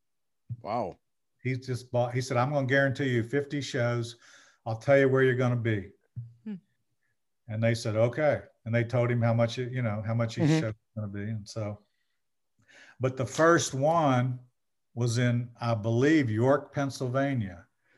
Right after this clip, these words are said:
Speaker 2: at the Interstate Fair there.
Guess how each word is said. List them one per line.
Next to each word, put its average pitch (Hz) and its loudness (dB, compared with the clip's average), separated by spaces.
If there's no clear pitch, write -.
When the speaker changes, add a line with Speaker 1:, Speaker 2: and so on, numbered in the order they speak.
Speaker 2:
at 113 0
the 104 -8
Interstate 120 -4
Fair 113 -4
there. 98 -12